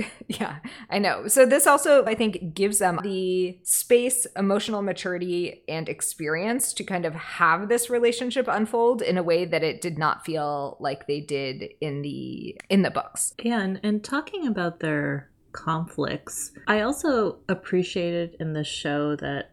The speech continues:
Speaker 2: the relationship didn't feel so imbalanced in a way. Like, in the book, I think because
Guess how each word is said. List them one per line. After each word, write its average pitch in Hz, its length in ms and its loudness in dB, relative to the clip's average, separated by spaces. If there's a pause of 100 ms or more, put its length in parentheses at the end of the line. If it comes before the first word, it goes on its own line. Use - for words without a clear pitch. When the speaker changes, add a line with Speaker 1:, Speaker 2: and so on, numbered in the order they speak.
(100)
Speaker 2:
the 185 100 2
relationship 180 800 0
didn't 170 320 -6
feel 151 260 -2
so 147 460 -4 (260)
imbalanced 147 1300 -4
in 240 120 0
a 240 80 0
way. 269 440 -2 (160)
Like, 170 280 0
in 208 180 2
the 208 100 4
book, 170 400 0
I 165 60 -2
think 160 420 -6
because 190 760 -2